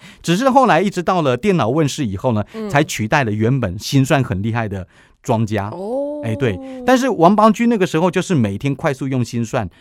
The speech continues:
Speaker 1: 派发赔率，哇哦！但是他算来算去，算来算去，他觉得很奇怪。
Speaker 2: 嗯。
Speaker 1: 为什么明明老大都赚了那么多的钱，为什么我们都赚的那么少呢？
Speaker 2: 因为我不想给你那么多啊。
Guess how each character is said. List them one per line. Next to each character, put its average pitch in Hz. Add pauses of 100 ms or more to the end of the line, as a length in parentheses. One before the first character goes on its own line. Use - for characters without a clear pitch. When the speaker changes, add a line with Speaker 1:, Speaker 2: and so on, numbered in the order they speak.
Speaker 1:
派 139
发 117
赔 98
率， 110 (380)
哇 127
哦！ 85 (520)
但 214
是 -
他 190
算 202
来 139
算 170
去， 165
算 156
来 -
算 139
去， 104 (180)
他 143
觉 127
得 120
很 85
奇 -
怪。 90 (140)
Speaker 2:
嗯。 185 (260)
Speaker 1:
为 302
什 -
么 131
明 202
明 247
老 123
大 196
都 190
赚 208
了 160
那 226
么 170
多 165
的 131
钱， 92 (300)
为 294
什 147
么 117
我 127
们 123
都 165
赚 214
的 139
那 226
么 147
少 -
呢？ 147 (180)
Speaker 2:
因 302
为 349
我 -
不 262
想 214
给 190
你 214
那 190
么 214
多 202
啊。 202